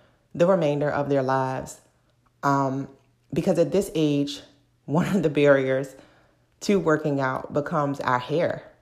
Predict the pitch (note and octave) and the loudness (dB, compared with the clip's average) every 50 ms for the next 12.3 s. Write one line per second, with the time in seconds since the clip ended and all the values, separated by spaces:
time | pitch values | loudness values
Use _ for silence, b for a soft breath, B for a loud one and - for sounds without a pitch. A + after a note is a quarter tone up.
0 | _ _ _ _ _ _ _ _ _ _ _ _ _ _ _ _ _ _ _ _ | _ _ _ _ _ _ _ _ _ _ _ _ _ _ _ _ _ _ _ _
1 | - - C3 C3+ B2 - - - D3 D#3 D3 C#3+ C#3+ C#3 C#3 C3+ C3 D3 E3+ E3 | -2 -2 0 0 -2 -4 -4 -4 -2 0 0 0 -2 -4 -6 -6 -4 -2 -2 0
2 | E3 D#3+ D#3+ D3 D3+ D#3 D#3 D#3 C#3 C#3 - - - E3+ D3+ D3 D3 C#3 C#3+ C#3 | 0 -2 -2 -2 -2 0 0 0 0 -2 -6 -8 -4 -4 -2 -2 -2 -4 -6 -8
3 | B B B B B B B B _ _ _ - - C3+ D3 - - - D3+ C#3 | B B B B B B B B _ _ _ 0 0 0 0 0 0 -2 -2 0
4 | D3 C#3 C#3+ C#3+ C3+ C#3 D#3 E3+ F3 - - - - C#3 C#3 C#3 C#3+ C#3+ C#3+ C#3+ | 0 0 0 2 4 4 4 2 2 -2 -4 -6 -6 -6 -4 -2 -2 -2 -2 -4
5 | C#3+ D3 C#3 C#3+ C#3 C#3+ C#3 C3+ - - C#3+ C#3+ - D3 C#3 C3+ C#3 C3+ C3+ C3+ | -6 -6 -4 -2 -2 -2 -2 -4 -4 -6 -6 -2 0 0 0 0 0 -4 -4 -4
6 | C#3 C#3+ D#3 E3 E3+ E3+ E3+ E3+ E3+ - - b b b b b b b b b | -4 -4 -2 -2 0 0 -2 -2 -4 -10 -18 b b b b b b b b b
7 | _ _ _ _ _ _ _ _ - D#3 D3+ D3 D#3 D3+ D3 D#3+ D#3+ D#3 D#3 C3+ | _ _ _ _ _ _ _ _ -4 -2 0 2 2 2 2 0 0 0 -2 -2
8 | - C#3 C#3+ D3+ E3+ F#3 F#3 F#3 - - D#3 D3 C#3 C3 - - B2 - - D3 | 2 2 2 4 2 2 0 -4 -6 -6 -4 -2 -2 -4 -4 -4 -4 -2 -2 -2
9 | E3+ - - - - F#3+ F#3+ F3 C#3+ D#3+ D#3 D#3 D#3 D3+ - D#3+ D3 - D#3 D3 | -2 0 -2 -2 -2 0 -2 -2 -2 -2 -4 -4 -4 -4 -6 -8 -6 -4 -4 -4
10 | C#3+ C#3+ - - - D#3+ D3+ F3 G3 D3+ C3+ C#3 - - C#3+ D#3 D3+ D3+ D3 D3+ | -4 -6 -6 -4 0 2 2 2 2 -2 -4 -4 -6 -6 -4 -2 0 0 0 -2
11 | D3 - - - F#3 G3+ A3+ B3+ B3 A#3+ A#3+ - - - - - F#3 D#3+ D3+ D3 | -4 -6 -4 -2 0 0 0 0 -2 -4 -6 -8 -12 -14 -6 -2 -2 0 0 0
12 | C#3+ C#3+ C#3 C#3 C#3+ | 0 -2 -2 -4 -6